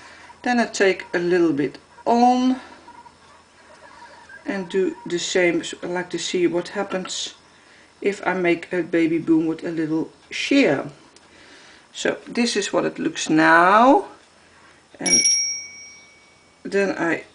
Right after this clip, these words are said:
drag it up. Can you all see it? I hope you can see it. I put it, pull it up.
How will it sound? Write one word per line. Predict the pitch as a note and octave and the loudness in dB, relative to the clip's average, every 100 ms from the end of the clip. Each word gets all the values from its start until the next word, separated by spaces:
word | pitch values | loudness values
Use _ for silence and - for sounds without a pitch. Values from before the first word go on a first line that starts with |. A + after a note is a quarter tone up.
| - | -10
drag | D#3 F3 F3+ D#3 | 0 2 4 2
it | - - - | 0 -6 2
up. | A#3+ A#3+ - - | 2 0 -12 -12
Can | - A#3 | -10 -8
you | G3+ | -8
all | |
see | - - A#3 | -6 -4 -2
it? | - - - - | -4 -8 -18 -14
I | |
hope | F#3+ G3 - - | -10 -10 -10 -10
you | |
can | - F#3+ | -8 -10
see | F#3+ - - | -10 -8 -6
it. | F#3+ - _ - - - - _ - | -8 -12 _ -20 -20 -20 -20 _ -8
I | - | -6
put | F#3 - B3 A3+ | -6 0 2 2
it, | - - - | -2 -14 2
pull | C#4 C4 | 6 6
it | A#3+ - - - - D#3 - - - _ G#3+ | 4 -6 -20 -16 -12 -12 -14 -20 -20 _ 4
up. | G#3+ | 4